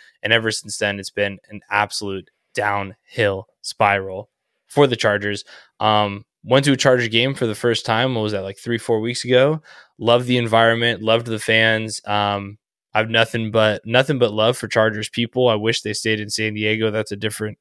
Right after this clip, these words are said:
you know, co-, conversation for another time. But this is it, you know, and we are Justin Herbert fans. We're not,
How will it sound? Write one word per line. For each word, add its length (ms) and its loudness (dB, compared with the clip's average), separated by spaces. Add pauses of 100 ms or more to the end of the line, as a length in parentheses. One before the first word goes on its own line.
(200)
you 100 -14
know, 180 -16 (200)
co-, 260 -4
conversation 680 -2
for 140 -8
another 300 -4
time. 440 -2 (460)
But 300 4 (120)
this 320 2
is 140 0
it, 280 4
you 120 -6
know, 180 2
and 240 -4
we 380 0
are 220 2
Justin 380 0
Herbert 340 -2
fans. 420 2
We're 160 0
not, 400 2